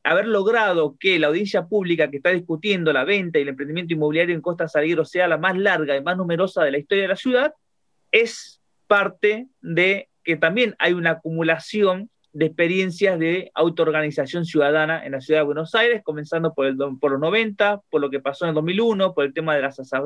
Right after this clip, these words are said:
asambleas. Entonces tenemos una acumulación simbólica de que es la conciencia ambiental de que tenemos que recuperar la costanera, de que la ciudad de Buenos Aires tiene que tener, recuperar esa cultura ribereña.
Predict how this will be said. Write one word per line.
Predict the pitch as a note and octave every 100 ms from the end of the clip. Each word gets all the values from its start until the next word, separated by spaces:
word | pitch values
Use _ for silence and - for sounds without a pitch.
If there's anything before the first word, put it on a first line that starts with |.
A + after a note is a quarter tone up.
| C3+
asambleas. | C#3 C#3 D#3 G#3+ F#3+ F#3+ - _ _ _ _ _
Entonces | - F#3+ G#3+ G#3
tenemos | G3+ B3+ A#3
una | G#3
acumulación | G#3 G#3 G#3+ G3+ G3 A3+
simbólica | G#3 A3 A#3+ F3+ E3 F3
de | D#3+ D#3
que | F#3
es | G3 -
la | D3+ C#3+
conciencia | D#3 F#3+ G3
ambiental | E3+ F3+ E3+ G3
de | F3
que | C#3
tenemos | D#3 F#3
que | F3
recuperar | D#3 D#3 E3+
la | D#3+
costanera, | E3 E3+ F#3+ A#3+ A3+
de | E3+ D#3
que | D3+
la | C#3+
ciudad | E3+ E3+
de |
Buenos | E3 E3 F#3
Aires | F3+
tiene | E3 E3 D#3+
que | C#3+
tener, | F#3 E3 E3+ E3+ _ _ _ _
recuperar | D#3+ E3 F3 F#3+
esa | F3+ F3+
cultura | E3+ E3 G3
ribereña. | F#3+ A#3 C#4+ C4 B3+ B3+ C#4